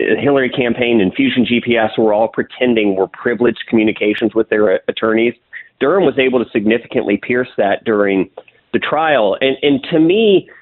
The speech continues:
kind of the foundation goes back to when that Inspector General report came out from the Department of Justice, I G. And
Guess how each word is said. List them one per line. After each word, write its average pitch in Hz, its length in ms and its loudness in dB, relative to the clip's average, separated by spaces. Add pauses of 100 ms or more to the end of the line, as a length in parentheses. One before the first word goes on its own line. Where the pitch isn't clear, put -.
(120)
kind 165 120 0
of 156 60 -2
the 143 160 -2
foundation 160 600 0
goes 160 220 2
back 131 500 -4
to 139 100 0
when 123 320 2
that 113 280 0
Inspector 117 340 -2
General 117 360 2
report 120 420 -2
came 113 200 0
out 113 220 0 (100)
from 107 260 2
the 98 340 2
Department 113 360 0
of 104 80 -4
Justice, 110 440 0
I 110 220 0
G. 107 380 0 (560)
And 131 380 0